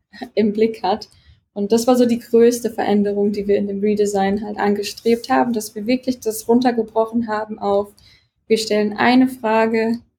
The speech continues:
pro Seite, äh, mit ganz viel Whitespace auch, äh, drumherum,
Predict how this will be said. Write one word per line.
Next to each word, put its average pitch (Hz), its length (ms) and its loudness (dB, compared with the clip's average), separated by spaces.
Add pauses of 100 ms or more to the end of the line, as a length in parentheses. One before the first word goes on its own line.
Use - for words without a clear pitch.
(260)
pro 220 520 2 (400)
Seite, 208 580 -2 (480)
äh, 202 220 -6
mit 196 220 -6
ganz 220 240 0
viel 196 220 -2
Whitespace 226 720 0
auch, 214 360 -4
äh, 208 220 -4
drumherum, 208 800 -6